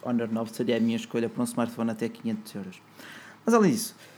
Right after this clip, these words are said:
eh, a Huawei ultrapassou nestes últimos três meses a Apple, mas um ano tem doze meses, como diz aqui o Carlos Marques, e muito bem. Eh, mas lá está, teremos que esperar pela ve-, para ver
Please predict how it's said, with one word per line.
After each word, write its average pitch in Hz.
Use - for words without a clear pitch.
eh, 139
a -
Huawei 220
ultrapassou 175
nestes 147
últimos 135
três 143
meses 127
a 131
Apple, 135
mas 135
um 131
ano 135
tem 131
doze 123
meses, 117
como 123
diz 117
aqui 117
o 110
Carlos 113
Marques, 117
e 117
muito 107
bem. 98
Eh, 98
mas 170
lá -
está, -
teremos 180
que -
esperar 131
pela 120
ve-, 110
para 120
ver 113